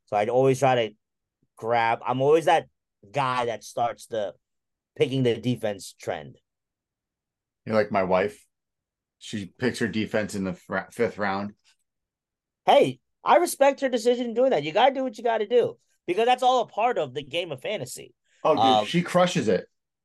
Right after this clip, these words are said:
Speaker 1: it's
Speaker 2: She
Speaker 1: amazing.
Speaker 2: wins all the time. I, I don't understand how it works with her.
Speaker 1: Hey,
Speaker 2: Um,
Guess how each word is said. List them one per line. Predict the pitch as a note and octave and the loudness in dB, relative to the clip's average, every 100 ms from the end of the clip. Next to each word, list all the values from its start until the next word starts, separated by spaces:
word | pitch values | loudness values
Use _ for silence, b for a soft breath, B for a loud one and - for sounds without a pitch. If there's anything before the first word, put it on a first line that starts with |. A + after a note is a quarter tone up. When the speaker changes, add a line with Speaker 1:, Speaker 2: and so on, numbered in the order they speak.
| _ _ _ _ _ _ _ _ _ - | _ _ _ _ _ _ _ _ _ -4
Speaker 1:
it's | C3+ | 4
Speaker 2:
She | |
Speaker 1:
amazing. | F#3+ | 4
Speaker 2:
wins | E3 D#3+ F#2 - - _ | 6 2 -2 -8 -18 _
all | A#2 C3+ | 2 4
the | C3 | 4
time. | C#3 C3 E2+ E2 _ _ | 2 0 -2 -8 _ _
I, | A#2+ C3+ B2 | 2 2 2
I | B2+ | 2
don't | C#3 - | 2 0
understand | C3 C3 - A#2+ A#2+ | -4 -4 -8 -6 -2
how | B2 A#2 | 0 0
it | - | 0
works | G2+ - - - _ _ _ - | -6 -8 -18 -20 _ _ _ -10
with | G#2 | -6
her. | D#2+ C#2 _ _ _ _ | -4 -6 _ _ _ _
Speaker 1:
Hey, | A2+ | 0
Speaker 2:
Um, | G#2+ G2 F2 E2 | 4 4 2 -4